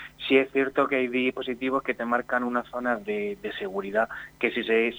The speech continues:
si te pasa de, de cinco, de cinco kilómetros, de diez, o como lo configures, te salta una alarma avisándote de que se ha ido de su zona de, de, bueno, pues de seguridad o zona habitual de, de movimiento.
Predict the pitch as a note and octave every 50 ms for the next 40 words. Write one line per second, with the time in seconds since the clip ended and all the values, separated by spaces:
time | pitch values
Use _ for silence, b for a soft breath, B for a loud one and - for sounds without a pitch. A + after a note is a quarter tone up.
0 | - - A2+ A2+ G#2+ A2+ - A#2 - - C3+ C#3 - - B2 A#2 A2 A2 A2 G#2+
1 | G#2+ G#2 G2+ G#3+ G#3+ - B2 B2+ B2 - - A#3 - - - - A#3+ - A2 -
2 | A2 C3 E3+ E3 C3+ B2+ A#2 G#2 G#2 G#2 B2 D3 D#3+ C#3+ B2 - G#2+ G#2+ G#2 G#2+
3 | G#2+ A2 A2 - - G#2+ G#2+ A#2+ C3 C#3 D3+ E3 - B B B B B - -
4 | A#2+ - B2+ C3 B2+ - C#3 C3 C3 C3 C3+ C3+ C3+ C#3 C#3 C#3+ D#3 F3 B B
5 | B B B B A#2 A#2+ A#2 A2+ A2 A#2+ A#2 B2 B2 A2+ C3 C3 C3+ C3 - B2
6 | A2 - A#2+ A2+ A#2 A#2+ B2 B2+ B2 C3 A#2 - A2+ - - A#2 A2+ A#2 A#2+ A#2+
7 | A#2+ A#2+ A#2 A2+ G#2+ G#2 G2+ G2+ G2 F#2+ G2 G2+ G3+ G3+ G3 F#3+ F#3+ F#3+ - G3+
8 | G3+ G3+ G#3+ - - - - - - G3 - - G#2 G#2 G#2 A2 A2+ A#2+ B2 B2+
9 | C3+ C#3+ C#3+ C3 A#2 - - A2+ A2+ A2 A#2+ B2 A#2+ A#2+ A2+ - A2 G#2+ A2 A2+
10 | A#2+ B2+ B2+ C3 B2 B2 A#2+ G#2+ - - A2 G#2+ G#2+ G2+ G2 G2 G2 G#2 G#2+ A2
11 | A2 - - -